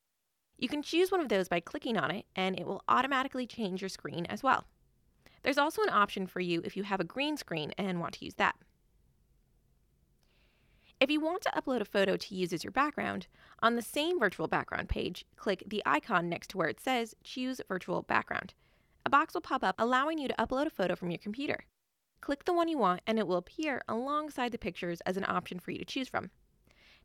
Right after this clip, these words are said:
To get rid of any photos you upload, just tap the X in their top left corner. To change your Zoom background on the mobile app,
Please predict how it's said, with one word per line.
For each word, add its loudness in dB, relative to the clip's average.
To -2
get 4
rid 0
of 2
any 2
photos 0
you -2
upload, 0
just -4
tap 4
the -4
X -6
in -2
their 2
top -2
left -2
corner. -6
To -10
change 2
your 2
Zoom 2
background 4
on 0
the 0
mobile 2
app, 4